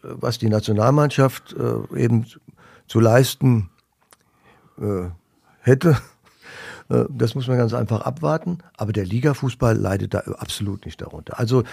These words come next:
ich glaube, wenn wir den Liga-Fußball jetzt nicht haben und die Bundesliga und vor allem auch die zweite Liga, äh, wenn wir die jetzt nicht, äh, hätten, dann hätten wir ein riesengroßes Problem, überhaupt eine Stimmung für den Fußball noch überhaupt aufrechtzuerhalten in diesem Land,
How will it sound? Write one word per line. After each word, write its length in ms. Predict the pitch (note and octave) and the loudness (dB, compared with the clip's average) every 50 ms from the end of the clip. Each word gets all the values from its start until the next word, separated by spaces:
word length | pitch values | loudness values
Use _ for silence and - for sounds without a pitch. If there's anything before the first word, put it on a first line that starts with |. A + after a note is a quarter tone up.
| - - - | -12 -4 -4
ich 120 | B2+ A2 | -2 4
glaube, 280 | - D3 D3 D3+ D3 C#3+ | 6 6 6 6 6 6
wenn 120 | D3+ D3 | 6 6
wir 120 | C#3 C3+ | 6 6
den 140 | B2+ B2+ A#2+ | 6 4 4
Liga-Fußball 580 | B2 F3+ G3 A3 G#3 D#3 F3 F3 D#3 - D#3+ D3 | 4 4 6 4 4 4 4 0 2 2 2 2
jetzt 160 | C#3 A#2+ A#2 | 2 2 0
nicht 120 | A#2 G#2+ | 0 2
haben 200 | B2 E3+ G#3 F#3+ | 4 4 4 4
und 120 | D#3 C#3 A#2+ | 4 4 2
die 60 | A#2 | 0
Bundesliga 480 | A#2 C3+ D3+ D3+ D3+ B2+ C3+ C3 B2 A#2 | 4 4 4 4 4 2 4 4 4 4
und 100 | A2+ - | 4 2
vor 140 | - A2+ | 0 0
allem 160 | G#2+ A2+ A#2 A#2 | 2 2 2 2
auch 80 | A2 | 0
die 100 | G#2+ G2+ | 0 -2
zweite 360 | - - A2 B2+ D3+ E3 F3 | -4 -2 -2 0 0 0 -2
Liga, 360 | C3+ A#2+ A#2+ G#2+ G2+ F2+ E2 - - - - - - - _ - | -4 -4 -4 -6 -6 -10 -12 -16 -20 -20 -20 -20 -20 -20 _ -4
äh, 140 | A#2 A2 G#2+ | -2 0 2
wenn 140 | A2+ A#2 A#2+ | 4 4 4
wir 80 | A#2+ | 4
die 120 | A2+ B2+ B2+ | 2 2 2
jetzt 240 | B2+ B2 A#2 - | 2 2 2 2
nicht, 320 | B2+ C#3+ C#3+ - - - - | 0 0 0 -2 -10 -14 -10
äh, 320 | - C3+ B2 A#2+ A#2 A#2 A#2+ - - | -6 -2 0 0 0 0 -2 -2 2
hätten, 460 | G#2 C3+ - - - C3+ E3 F#3 F3 - - - - | 4 4 4 6 4 4 4 4 0 -4 -12 -10 -2
dann 160 | - A2+ A#2+ | 2 4 6
hätten 160 | B2 C3+ C3+ D3+ | 6 6 6 6
wir 100 | D3 C3+ | 6 6
ein 80 | B2+ | 6
riesengroßes 480 | B2+ D#3 F3+ F3+ D#3+ D3 D3 D#3 D3 - | 6 6 6 4 6 6 6 4 4 2
Problem, 360 | - C#3+ A#2+ C#3+ C3 C#3+ D3 | 0 -2 0 2 2 2 2
überhaupt 300 | C#3 C3+ A#2+ B2 C#3 - | 4 4 4 4 2 2
eine 80 | D#3 B2+ | 0 0
Stimmung 320 | - - C#3+ C#3+ C#3+ C#3 | 0 2 2 2 2 2
für 120 | A#2+ B2+ | 0 0
den 120 | B2 B2 A2+ | 0 0 0
Fußball 400 | - C3+ C#3 C3 - - C3+ B2 | 0 -2 -4 -4 -2 0 0 2
noch 240 | A#2 A2+ G#2+ A2 - | 2 0 -2 -2 -4
überhaupt 340 | A#2+ A2+ G#2 A2+ - - | -2 -2 -2 -2 -4 -6
aufrechtzuerhalten 720 | A#2 C3 B2 - C#3 A#2+ A2+ - A2 F#2+ F#2+ G2 G2+ - G#2+ | -6 -6 -4 -4 -4 -6 -4 -6 -6 -4 -4 -6 -6 -6 -6
in 100 | G#2 G2+ | -6 -4
diesem 260 | G2 A2 G2 F2+ G2 | -4 -4 -4 -4 -4
Land, 300 | G2 G2+ A2+ C#3+ E3 E3 | -2 0 0 0 0 -2